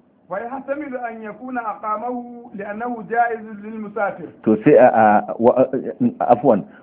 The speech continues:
Speaker 2: wa ma warada, abinda kuma, wato, ya dauki aqallu zaman alladhi waqa'a fi alayhi al-ijma'. Aqallan abinda aka yi ijma'i a kansa nawa ne?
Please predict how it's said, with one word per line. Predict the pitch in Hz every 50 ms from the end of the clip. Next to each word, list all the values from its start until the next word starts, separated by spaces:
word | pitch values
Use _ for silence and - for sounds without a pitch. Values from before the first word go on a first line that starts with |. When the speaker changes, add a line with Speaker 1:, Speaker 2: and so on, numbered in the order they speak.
| _ -
Speaker 2:
wa | 107 110
ma | 127 156 180
warada, | 175 170 160 151 139 127 113 101 - - -
abinda | 104 101 156 185 165 156
kuma, | 147 - 139 139 139 135 131 - -
wato, | - 113 117 110 - 117 117
ya | 117 123 123
dauki | - 131 127 - -
aqallu | - 151 139 - 165 170 165 151 - 87 87
zaman | 107 101 98 98 87 - _ _ _ - - - - _ _ _ _ _ _ -
alladhi | 120 131 135 135 127 120 127 123 123 123 - - _ -
waqa'a | 120 131 131 131 123 - -
fi | - 113 104
alayhi | 107 107 113 123 123 123 113
al-ijma'. | 101 - 98 85 95 92 92 85 - _ _ _ - - - - - _ _ _ -
Aqallan | 110 - - 185 208 214 202 185 165
abinda | 135 139 147 156 147 131 101
aka | 135 - 135
yi | 127 - 113
ijma'i | 104 120 131 131 120
a | 98
kansa | 98 - 131 120 - 117
nawa | 104 107 107 98
ne? | 92 95